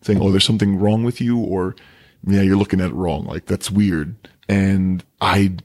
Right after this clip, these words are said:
was terrified of having that experience. So I knew I liked it. I didn't really care what people thought of it. So I kept it private and it was just my thing. And I think that's what, at least for me, made it, like, a little more complex, because when you're able to talk about something or be like, "Oh yeah, well,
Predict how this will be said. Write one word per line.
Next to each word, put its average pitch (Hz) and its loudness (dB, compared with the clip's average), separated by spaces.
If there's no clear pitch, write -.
was 95 -6
terrified 92 -2
of 90 -8
having 98 -2
that 76 -4
experience. - -8
So 92 -2
I 98 0
knew 104 4
I 90 2
liked 87 0
it. 147 -2
I 98 0
didn't 104 2
really 92 2
care 92 0
what 92 -4
people 92 -6
thought - -6
of 95 -4
it. 110 -2
So - -2
I 92 0
kept - -6
it - -20
private 98 -6
and 90 -4
it 80 -6
was 92 -10
just 110 -8
my 87 -2
thing. 90 -2
And 101 0
I 104 2
think 98 0
that's 101 2
what, 98 2
at 113 4
least 113 2
for 104 2
me, 104 2
made 90 -2
it, - -2
like, 98 -4
a 98 -2
little 95 0
more 95 -2
complex, - -6
because - -6
when 101 2
you're 113 4
able 123 2
to 92 -2
talk - -4
about 175 0
something 170 2
or 98 2
be 98 -2
like, 95 -6
"Oh 202 4
yeah, 226 0
well, 120 -2